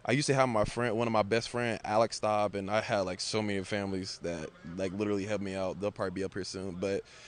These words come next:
I, uh, they used to come and pick me up from school with a bridge that they came and got me with. They had to do construction on it. It took, like, two years to, like, so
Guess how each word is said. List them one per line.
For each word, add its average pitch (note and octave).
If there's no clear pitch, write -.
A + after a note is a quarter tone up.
I, A2+
uh, G#2+
they A2+
used C3
to B2
come C3
and A#2
pick C#3+
me B2+
up A#2+
from A2
school C#3+
with A2
a G#2
bridge C3+
that A2
they A2
came A2+
and G2+
got B2+
me A2+
with. G#2
They G#2+
had A2+
to G#2+
do A2
construction A#2
on G2+
it. G2+
It G#2+
took, A2
like, F#2+
two A2+
years G2+
to, F#2+
like, E2+
so G#2